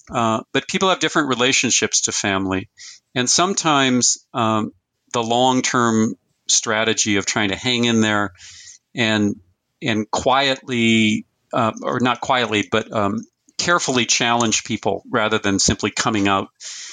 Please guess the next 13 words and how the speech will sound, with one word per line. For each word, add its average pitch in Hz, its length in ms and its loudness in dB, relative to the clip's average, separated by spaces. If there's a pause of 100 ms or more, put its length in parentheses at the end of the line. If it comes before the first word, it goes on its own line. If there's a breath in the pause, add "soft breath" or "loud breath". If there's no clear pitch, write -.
(380 loud breath)
both 107 300 0 (120)
barrels, 104 800 0
you 110 100 0
know, 95 200 2
to - 180 -4
critique - 520 -4
people. 107 400 0
Sometimes 131 400 0
that's 117 160 0
a 117 60 -2
very 104 180 0
good 110 200 -2
strategy. 92 640 -2